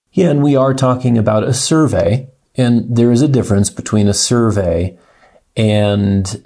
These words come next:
measured behavior changes like retail sales, home purchases, or other inputs, which are hard measures of, of economic choices. So as we know with other surveys, we've got owner's equivalent rent. That's one of the things that factors into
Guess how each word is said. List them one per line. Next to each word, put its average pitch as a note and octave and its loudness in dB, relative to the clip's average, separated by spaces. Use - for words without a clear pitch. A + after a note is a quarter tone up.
measured A2+ 0
behavior G2 0
changes F2+ -2
like F2 -6
retail F#2 -2
sales, F#2 -2
home G#2+ 0
purchases, F2+ -2
or F#2+ -2
other G2+ -2
inputs, F#2+ -4
which G#2+ -2
are F#2+ 0
hard G2 -2
measures F2+ 0
of, F2 -4
of F#2+ -2
economic F2 -2
choices. - -4
So G2+ -2
as A#2+ 0
we A#2+ 2
know G#2+ 2
with F#2+ 0
other G#2 0
surveys, F2+ -2
we've G#2+ 0
got G2 -2
owner's G2+ 2
equivalent F2+ -2
rent. F#2 -4
That's B2+ 0
one C3 2
of A2 0
the G2 0
things F#2+ 2
that F#2 -4
factors G2 -2
into G2 0